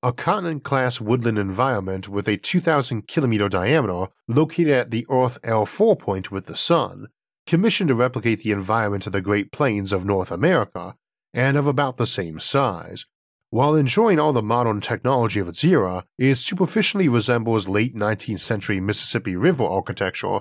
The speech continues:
styles, and culture. Indeed, a lot of the habitats have contracts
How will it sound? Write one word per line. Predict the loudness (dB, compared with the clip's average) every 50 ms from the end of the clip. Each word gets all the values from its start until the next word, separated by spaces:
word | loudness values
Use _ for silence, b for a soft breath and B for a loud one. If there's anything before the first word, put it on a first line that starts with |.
| -6 -6
styles, | -6 -2 0 0 0 0 0 -2 -4 -6 -6 -6
and | -6 -8 -8 -6
culture. | -2 0 0 0 0 -2 -2 -2 -2 -2 -6 -8 _ _ _ _ _ _ _ _ -2
Indeed, | 0 0 4 4 4 4
a | 4 2
lot | 2 2 2 0
of |
the | 0 0
habitats | -2 -2 -2 -2 -4 -4 -2 -2 -2 -2
have | -2 -4 -4 -4
contracts | -4 -2 0 0 -2 -2 -4 -6 -6 -4 -6 -8 -8 -12